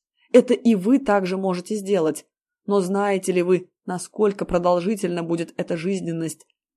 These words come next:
Обладает ли она всем необходимым, чтобы предоставить духу полноту действий? И есть ли в её химическом составе всё, чтобы ассимиляция астрала и материи была полной?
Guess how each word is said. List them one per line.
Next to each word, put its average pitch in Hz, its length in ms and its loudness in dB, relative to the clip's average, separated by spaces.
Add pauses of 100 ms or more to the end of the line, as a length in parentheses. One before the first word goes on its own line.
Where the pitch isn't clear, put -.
(200)
Обладает 190 600 4
ли 190 60 0
она 185 200 0
всем 208 280 -2
необходимым, 185 680 0
чтобы 185 260 -2
предоставить 180 640 0
духу 180 240 -2
полноту 175 400 -2
действий? 175 680 -2 (320)
И 202 80 -2
есть 196 380 0
ли 175 60 0
в 175 60 2
её 175 120 0
химическом 180 500 -6
составе 160 440 -4
всё, 196 440 0 (140)
чтобы 170 280 -2
ассимиляция 180 680 -2
астрала 180 560 -2
и 180 160 -2
материи 190 500 0
была 175 240 2
полной? 160 600 -2